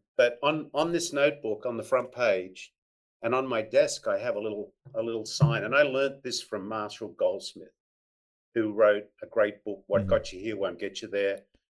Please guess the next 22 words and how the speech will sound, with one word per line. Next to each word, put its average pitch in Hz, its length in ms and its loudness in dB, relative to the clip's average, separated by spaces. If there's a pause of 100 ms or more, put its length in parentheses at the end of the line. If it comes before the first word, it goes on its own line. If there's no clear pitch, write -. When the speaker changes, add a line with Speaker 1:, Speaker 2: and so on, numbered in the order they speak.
(160)
Speaker 1:
He's 113 160 -4
also 117 300 2
been 104 260 -6
a 95 40 -4
great 104 300 2
mentor 101 360 -6
of 92 100 -6
mine 101 240 -4
over 98 200 -2
the 92 120 -10
years. 107 460 -6 (440)
And 117 100 -2
here's 185 240 2
the - 80 -4
question - 440 2
I 107 140 2
continually 147 920 -4
ask 110 380 -6
myself. - 440 -8 (840)
Am 147 200 0
I 202 200 4
being 113 680 -4